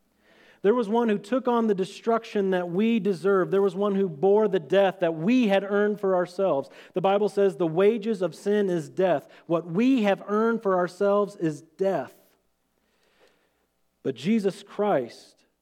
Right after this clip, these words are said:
died in our place for our sin, that we might escape Achan's destruction, that we might escape the eternal punishment that we deserve.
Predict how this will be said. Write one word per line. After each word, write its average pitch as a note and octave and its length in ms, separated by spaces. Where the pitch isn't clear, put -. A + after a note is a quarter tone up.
died D#3 520
in F#3+ 360
our D#3+ 280
place D3+ 600
for F#3+ 400
our E3 280
sin, D#3 420
that D3+ 180
we A3+ 400
might F#3+ 320
escape F#3+ 720
Achan's F3 420
destruction, - 560
that F3+ 180
we B3+ 200
might G#3 280
escape A3 540
the F#3+ 140
eternal A3 380
punishment G#3 540
that E3+ 80
we F3 160
deserve. D#3+ 500